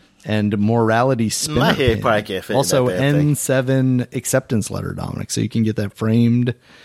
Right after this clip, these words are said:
Speaker 1: and say, "I was, I was one of them. I did the space crimes." I don't know that you can buy that anymore because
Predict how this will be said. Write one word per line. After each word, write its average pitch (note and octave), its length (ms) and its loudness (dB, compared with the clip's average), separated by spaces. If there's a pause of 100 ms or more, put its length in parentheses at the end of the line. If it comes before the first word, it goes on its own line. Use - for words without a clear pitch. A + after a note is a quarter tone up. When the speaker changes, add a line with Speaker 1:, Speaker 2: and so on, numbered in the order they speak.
(340)
Speaker 1:
and G#2 160 -4
say, G#2+ 280 0
"I A#2 400 0
was, A2+ 680 -6
I G#2+ 140 0
was A2 260 -4
one A2 160 2
of G2 80 -4
them. D2+ 300 -6 (760)
I A2 120 0
did G#2+ 280 2
the - 80 -8
space - 400 -4
crimes." B1 840 -8 (2250)
I - 40 -10
don't - 180 -4
know G#2+ 180 0
that G#2+ 120 2
you A2 80 -2
can G#2+ 240 -2
buy B2 220 0
that F#2+ 180 -4
anymore G2 480 -2
because G2 800 -6